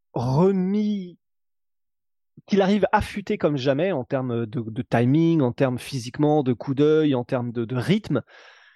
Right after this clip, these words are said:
bah, en soi, debout, il peut faire très mal à Li Jingliang parce que le style de Tony Ferguson, c'est vrai qu'on l'oublie et c'est vrai que, voilà, il a fait énormément de guerre, mais quand il est à son top,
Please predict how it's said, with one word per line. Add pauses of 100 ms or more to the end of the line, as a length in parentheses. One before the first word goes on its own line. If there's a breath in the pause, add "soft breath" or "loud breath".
(520 soft breath)
bah,
en
soi,
debout,
il
peut
faire
très
mal
à
Li
Jingliang
parce
que
le
style
de
Tony
Ferguson,
c'est
vrai
qu'on
l'oublie
et
c'est
vrai
que,
voilà,
il
a
fait
énormément
de
guerre, (500 soft breath)
mais
quand
il
est
à
son
top,